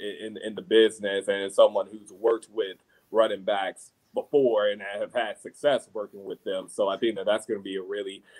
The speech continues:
really big move as well. So, like I said, I, I do, I did like the moves. I hated that they lost, who are probably the guys that, for me, that I feel like, you know, losing Stone, even though he wasn't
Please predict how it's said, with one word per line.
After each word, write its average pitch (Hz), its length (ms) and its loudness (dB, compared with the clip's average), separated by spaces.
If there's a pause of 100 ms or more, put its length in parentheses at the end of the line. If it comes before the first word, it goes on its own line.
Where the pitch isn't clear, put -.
(140)
really 104 300 2
big 95 320 0
move 98 280 -6
as 90 160 -4
well. 95 300 4
So, 101 320 6 (360)
like 156 220 10
I 151 40 -4
said, 131 180 0
I, 151 180 2
I 147 140 -2
do, 160 340 -4
I 135 80 -6
did 156 240 -4
like 135 340 -6
the 131 80 -12
moves. 120 320 -10
I 113 120 -6
hated 143 380 -4
that 120 120 -8
they 113 100 -6
lost, 110 680 -6 (720)
who - 500 -4
are 107 80 6
probably 107 260 4
the 92 40 -12
guys 101 380 2
that, 98 200 -6
for 104 120 -10
me, 104 420 -8 (240)
that 101 180 4
I - 40 -8
feel 110 200 4
like, 92 300 -4
you 107 100 -8
know, 110 120 0
losing 123 320 0
Stone, 110 500 2
even 123 320 -2
though 117 160 6
he 110 140 -4
wasn't 107 400 0